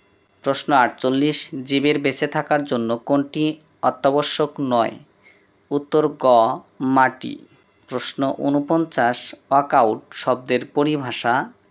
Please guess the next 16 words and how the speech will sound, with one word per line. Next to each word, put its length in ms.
কি? 140
উত্তর 320
ক, 20
স্বভাবর্জন। 760
প্রশ্ন 220
পঞ্চাশ, 440
আমার 320
ভাইয়ের 300
রক্তে 340
রাঙানো 460
একুশে 500
ফেব্রুয়ারি 600
গানটির 500
সুরকার 460
কে? 120
উত্তর 240